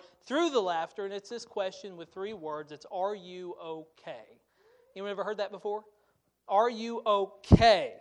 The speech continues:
Again, in a situation like that, it's normally after or through laughter. We ask this question through humorous equations, but we also ask that question through difficult times that we often face, asking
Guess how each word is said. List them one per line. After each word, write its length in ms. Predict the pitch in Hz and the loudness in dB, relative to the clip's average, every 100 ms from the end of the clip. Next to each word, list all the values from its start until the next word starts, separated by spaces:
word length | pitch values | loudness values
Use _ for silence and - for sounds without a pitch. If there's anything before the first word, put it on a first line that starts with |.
| _ _ - | _ _ -12
Again, 480 | 180 247 240 143 127 _ _ _ | -6 0 0 0 -8 _ _ _
in 100 | 180 | -10
a 60 | 175 | -6
situation 640 | 262 254 254 247 233 226 | -4 -2 4 4 4 0
like 240 | 220 214 | -2 0
that, 240 | 226 214 165 | 2 2 0
it's 160 | 165 | -6
normally 340 | 208 202 185 170 | -6 -6 -6 -4
after 500 | 208 240 240 247 240 | 0 0 -2 -4 0
or 240 | 226 226 | 4 4
through 560 | 226 262 277 240 202 202 _ _ 202 | 4 -4 -6 -4 -6 -10 _ _ 0
laughter. 500 | 214 226 220 - 151 | 4 4 2 -8 -12
We 160 | 175 | -4
ask 400 | 196 233 294 294 | 6 6 6 2
this 200 | 262 233 | -6 -8
question 540 | - 220 220 220 269 233 | -2 2 2 0 -10 -10
through 180 | 196 | -10
humorous 540 | 175 233 277 302 269 - | -10 -6 -6 -4 -6 -10
equations, 460 | - 185 214 247 | -8 -6 -6 -6
but 160 | 226 269 | 0 2
we 100 | 277 | 4
also 500 | 294 330 - 254 233 - - - | 2 2 4 2 2 -4 -20 -2
ask 300 | 233 247 - | 0 0 0
that 220 | 220 208 | -2 0
question 360 | 226 214 214 208 | -2 -2 -4 -12
through 160 | 220 | -14
difficult 560 | 165 214 220 226 220 220 | -4 -4 -2 -8 -8 -8
times 340 | 226 233 180 | -8 -6 -8
that 80 | 175 | -10
we 100 | 170 | -6
often 340 | 165 165 190 180 | -4 -4 -8 -16
face, 380 | 240 220 143 | -10 -10 -10
asking 440 | 156 170 - 185 | -10 -10 -10 -16